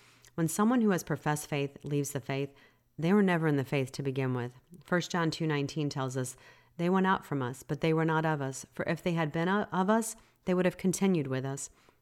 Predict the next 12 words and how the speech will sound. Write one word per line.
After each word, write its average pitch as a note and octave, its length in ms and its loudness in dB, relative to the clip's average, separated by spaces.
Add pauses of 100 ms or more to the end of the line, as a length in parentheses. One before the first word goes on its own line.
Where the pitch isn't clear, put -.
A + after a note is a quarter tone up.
(140)
But F3 140 -2
they F#3+ 100 4
went F#3+ 220 6
out, F3 240 0
that D3+ 100 -2
it D3 100 -2
might D#3+ 220 -2
become F3 320 -2
plain C#3+ 460 -4 (440)
that C#3+ 180 -6
they D3+ 340 -2
all C#3 300 -2